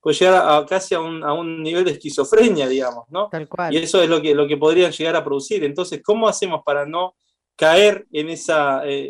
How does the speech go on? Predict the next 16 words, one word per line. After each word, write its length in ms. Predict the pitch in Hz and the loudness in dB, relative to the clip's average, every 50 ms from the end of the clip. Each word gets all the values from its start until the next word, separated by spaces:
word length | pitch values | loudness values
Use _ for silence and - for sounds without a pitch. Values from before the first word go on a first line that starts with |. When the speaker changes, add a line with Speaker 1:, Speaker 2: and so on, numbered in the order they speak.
| 160 147 | -6 -6
Speaker 1:
eh, 180 | 143 147 - - | -6 -6 -4 -4
en 160 | 151 151 170 | -4 -4 -4
eso, 320 | 165 147 - - 131 131 | -4 -6 -8 -10 -8 -4
¿no? 160 | 151 185 202 | -2 -2 -2
Porque 200 | 180 160 143 151 | -2 -2 -2 -2
imagínate 540 | 147 143 147 143 - - 180 190 190 202 202 | -4 -4 -4 -6 -6 -4 -4 -4 -2 -4 -6
que 240 | - 165 170 381 - _ _ _ _ _ _ _ _ _ _ | -4 -6 -6 -6 -8 _ _ _ _ _ _ _ _ _ _
todo 240 | - 202 214 220 214 | 2 4 6 6 4
aparte 280 | 196 208 214 214 214 208 | 4 4 2 0 0 -2
está 300 | - - _ 190 185 185 | -4 -2 _ 0 0 0
basado 500 | 180 160 160 - 208 214 220 220 208 214 | 0 -2 -4 -2 -2 0 0 -2 -4 -6
principalmente 640 | _ 170 160 147 - 160 170 180 214 233 233 220 208 | _ -14 -14 -14 -8 -6 -6 -4 -4 -4 -4 -4 -4
sobre 200 | 180 165 156 151 | -2 0 2 2
lo 120 | 147 143 | 2 2
visivo, 540 | 151 151 147 - - 165 143 120 113 - _ _ _ _ _ _ _ _ | 0 -4 -6 -8 -10 -10 -10 -10 -12 -16 _ _ _ _ _ _ _ _
¿sí? 280 | - 175 175 196 202 | -8 -6 -6 -6 -8